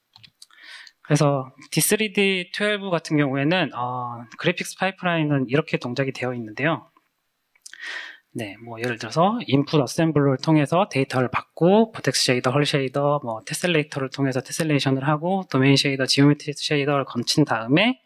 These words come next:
레스터라이저를 거쳐서 가상 공간에 있는 걸 픽셀에 매핑을 시키고,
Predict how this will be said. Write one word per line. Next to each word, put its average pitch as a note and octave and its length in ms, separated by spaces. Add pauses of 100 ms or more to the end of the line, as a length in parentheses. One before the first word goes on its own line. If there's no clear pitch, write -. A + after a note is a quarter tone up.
(400)
레스터라이저를 D3 720
거쳐서 E3+ 580 (460)
가상 E3+ 320
공간에 D#3+ 300
있는 C3 260
걸 G3+ 400
픽셀에 G3 360
매핑을 C#3 400
시키고, E3+ 580